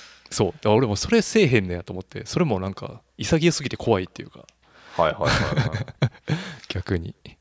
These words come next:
Speaker 2: うーん。
Speaker 1: と思ったりしましたね。
Speaker 2: なるほどね。結構だからなんか自分たちのことも冷静にジャッジしてる部分あるかもしれないな。うん。
Speaker 1: あ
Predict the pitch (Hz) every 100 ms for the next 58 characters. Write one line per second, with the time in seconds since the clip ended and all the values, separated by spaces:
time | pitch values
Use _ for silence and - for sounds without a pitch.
0 | - 80 80 80 80 78 76 73 71 73
1 | 101 92 - - 95 - - - - 90
2 | 90 - - - - - - 85 80 78
3 | 76 69 73 - 185 190 - 82 76 73
4 | 71 71 69 69 - 95 113 170 180 85
5 | 78 71 71 71 73 107 123 135 135 135
6 | 160 143 95 - 85 78 78 78 73 73
7 | 73 78 76 78 71 65 58 - - _
8 | _ - 71 67 60 - _ _ _ -
9 | 113 98 92 92 87 87 85 82 82 85
10 | 82